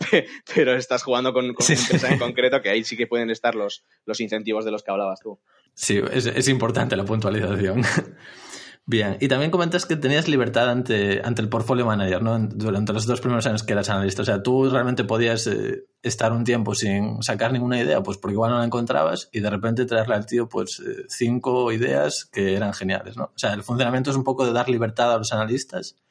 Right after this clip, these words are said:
Speaker 2: y que cuando encuentren algo bueno, pues que se llama el portfolio manager.
Speaker 1: Claro, sí, es que, es que al fin y al cabo yo creo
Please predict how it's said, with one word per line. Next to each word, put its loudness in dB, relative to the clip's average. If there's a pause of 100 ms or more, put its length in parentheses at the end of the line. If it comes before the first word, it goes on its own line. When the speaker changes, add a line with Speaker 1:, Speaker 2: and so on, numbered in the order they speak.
(280)
Speaker 2:
y -4
que 0
cuando 2
encuentren 0
algo 0
bueno, -2
pues -2
que -8
se -2
llama 2
el -4
portfolio -4
manager. -14 (400)
Speaker 1:
Claro, 4
sí, 2
es 2
que, 0 (540)
es -12
que -4
al -4
fin 0
y 4
al 2
cabo 6
yo 2
creo 0